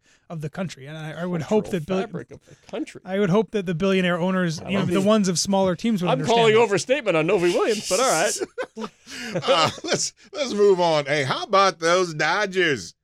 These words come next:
Speaker 3: A hundred million dollars for renovations to their stadium.
Speaker 2: Have you been to Dodger Stadium?
Speaker 3: Well, yeah, and that, and that's old school. I mean, it needs renovations.
Speaker 2: Well, it's just sort of the upgrades, yeah, but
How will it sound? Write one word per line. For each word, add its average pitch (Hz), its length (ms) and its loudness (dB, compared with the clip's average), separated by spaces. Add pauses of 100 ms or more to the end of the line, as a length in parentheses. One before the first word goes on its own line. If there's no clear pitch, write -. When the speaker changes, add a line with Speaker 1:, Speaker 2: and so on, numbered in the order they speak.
(100)
Speaker 3:
A 135 200 0
hundred 175 440 -2
million 160 400 -6
dollars 139 440 0 (260)
for 101 400 -2
renovations 120 840 -4
to 110 140 -10
their 98 160 -4
stadium. 76 380 -12
Speaker 2:
Have 139 100 -10
you 127 80 -6
been 175 140 -8
to 196 60 -12
Dodger 180 260 -8
Stadium? 160 500 -14
Speaker 3:
Well, 107 240 -2
yeah, 107 360 -2
and 98 120 -4
that, 143 160 -2
and 110 160 -6
that's - 380 -6
old 123 400 -2
school. 123 340 -6
I 113 100 0
mean, 107 480 -6 (340)
it 120 140 -6
needs 110 300 -6
renovations. 69 680 -20 (180)
Speaker 2:
Well, 294 300 -6 (100)
it's 233 240 -6
just 202 260 -4
sort 151 160 -4
of 117 140 -6
the 113 140 -12 (120)
upgrades, - 500 -20
yeah, 117 360 -8
but 131 180 -8